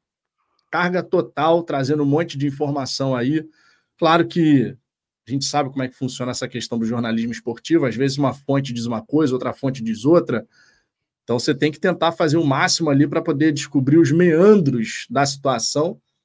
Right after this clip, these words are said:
E foi o Wellington Arruda, por exemplo, o primeiro, um dos primeiros que chegou, ac-, acredito até que tenha sido o primeiro na ocasião,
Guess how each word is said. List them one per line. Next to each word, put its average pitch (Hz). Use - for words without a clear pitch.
E 131
foi 175
o 233
Wellington 175
Arruda, 165
por 160
exemplo, 165
o 123
primeiro, 190
um 165
dos 175
primeiros 139
que -
chegou, 135
ac-, 226
acredito 202
até 226
que -
tenha -
sido 226
o 240
primeiro 180
na 151
ocasião, 131